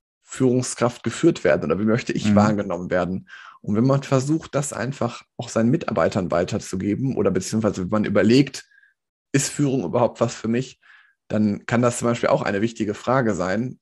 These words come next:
Speaker 1: „Wie möchte ich denn geführt werden?“
Speaker 2: Ja.
Speaker 1: Und im besten Fall,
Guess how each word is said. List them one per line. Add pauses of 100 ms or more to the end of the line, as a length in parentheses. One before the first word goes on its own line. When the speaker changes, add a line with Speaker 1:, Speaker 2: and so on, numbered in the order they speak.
Speaker 1:
„Wie
möchte
ich
denn
geführt
werden?“
Speaker 2:
Ja. (760)
Speaker 1:
Und
im
besten
Fall,